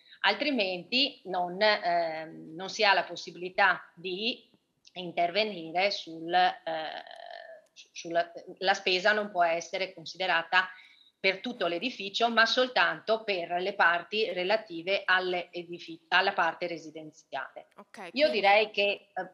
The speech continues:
Speaker 2: scusi,
Speaker 1: possia-,
Speaker 2: quindi
Speaker 1: se non volete che magari approfondiamo un attimo il discorso dell'assicurazione, io eventualmente lascerei di
Speaker 2: Se
Speaker 1: nuovo
Speaker 2: posso,
Speaker 1: la parola.
Speaker 2: scusi, se
Speaker 1: Sì.
Speaker 2: posso di nuovo chiederle.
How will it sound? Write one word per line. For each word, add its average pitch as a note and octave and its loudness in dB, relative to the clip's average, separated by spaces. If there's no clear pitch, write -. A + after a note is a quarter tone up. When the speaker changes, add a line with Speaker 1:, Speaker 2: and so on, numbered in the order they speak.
Speaker 2:
scusi, F#3 -16
Speaker 1:
possia-, G#3+ 4
Speaker 2:
quindi G#3 -4
Speaker 1:
se C4 6
non D4+ 6
volete C4+ 4
che A3 -2
magari G3+ 4
approfondiamo A3 2
un G#3+ -2
attimo G3+ 2
il F#3 -10
discorso G3 -6
dell'assicurazione, B3 2
io A#3+ -2
eventualmente G3+ 0
lascerei F3+ 0
di F3+ -8
Speaker 2:
Se F3+ -6
Speaker 1:
nuovo F3 0
Speaker 2:
posso, F3 -2
Speaker 1:
la - -8
parola. F3+ 2
Speaker 2:
scusi, F#3 -2
se - 2
Speaker 1:
Sì. D#4 6
Speaker 2:
posso A3 -8
di A3+ -10
nuovo F#3+ -6
chiederle. D#3+ -18